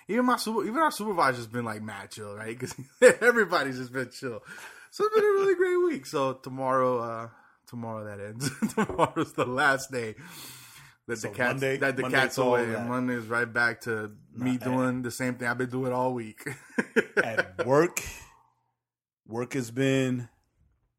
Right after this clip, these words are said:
Speaker 2: work has been good. <clears throat> Work has been good. Work has been good.
Speaker 1: That's
Speaker 2: It's been real
Speaker 1: dope.
Speaker 2: busy.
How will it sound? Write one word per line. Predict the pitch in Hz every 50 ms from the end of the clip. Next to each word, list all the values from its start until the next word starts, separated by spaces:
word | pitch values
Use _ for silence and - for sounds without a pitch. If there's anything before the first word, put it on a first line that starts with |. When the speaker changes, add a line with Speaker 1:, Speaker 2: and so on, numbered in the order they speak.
| _ _ _ _ _ - - - _ _ _ _ _ _ _ _ _ _ _ _ _ _ _ _ - _
Speaker 2:
work | 101 101 113
has | 143 156
been | 139 165 165 123
good. | 120 156 151 107 - _ _ _ _ _
<clears throat> | 135 127 - 117 113 110 107 104 101 101 _ _ _ _ _ _ _ - -
Work | 113 113 -
has | 135 120
been | 135 147
good. | 120 139 135 110 -
Work | 98 101
has | - -
been | - 110
good. | 110 120 101 - _ _ _
Speaker 1:
That's | - -
Speaker 2:
It's | - -
been | 110 104
real | 120 131 135
Speaker 1:
dope. | -
Speaker 2:
busy. | - 131 131 104 92 87 87